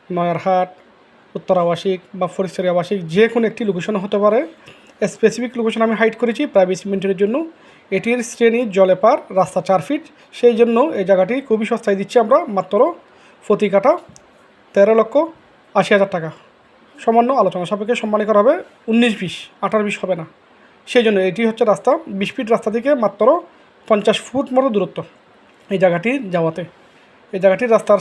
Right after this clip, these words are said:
চার ফিট, শ্রেণীর জলে পার, সেজন্য তেরো লক্ষ আশি হাজার টাকা করে প্রতি কাঠার দাম দিয়েছি। উনিশ বিশ সম্মানী করা হবে, আঠারো বিশ হবে না। কেউ চাইলে চার কাঠা থেকে দুই কাঠা, দুই কাঠা করে নিতে পারেন, কেউ চাইলে একসাথেও নিতে পারেন।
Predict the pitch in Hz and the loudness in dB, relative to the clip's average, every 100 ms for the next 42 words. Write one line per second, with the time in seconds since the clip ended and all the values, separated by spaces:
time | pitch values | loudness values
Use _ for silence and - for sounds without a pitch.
0 | - 202 185 285 330 - _ _ _ - | 2 0 2 0 -2 -6 _ _ _ -10
1 | - 240 240 214 202 233 294 285 233 226 | -2 0 2 4 4 4 2 0 -2 0
2 | 226 254 339 - _ _ _ _ _ 208 | 0 0 -2 -8 _ _ _ _ _ 2
3 | 214 233 233 269 233 208 233 233 233 233 | 4 2 4 2 2 2 2 2 2 2
4 | 233 254 - 202 196 202 214 202 202 208 | 2 -2 -2 -4 -2 0 2 0 0 -2
5 | 233 320 330 _ _ _ - 220 240 240 | -2 -4 -4 _ _ _ -4 0 2 2
6 | 226 294 277 233 226 226 226 208 247 208 | 0 0 0 0 0 0 2 2 2 2
7 | 202 208 - 214 208 262 320 _ 302 - | 0 -2 -2 0 2 0 -4 _ -20 -20
8 | _ - 220 233 226 269 349 _ - - | _ 0 2 4 4 2 0 _ -20 -20
9 | _ _ - 196 208 214 226 196 196 208 | _ _ 0 0 0 -2 -4 -4 -4 -2
10 | 220 208 220 220 233 220 233 254 285 208 | -2 -2 -4 -2 -2 -2 2 2 2 -2
11 | 208 202 196 208 220 214 190 185 214 | 0 0 -2 -2 -2 -2 -2 -2 -2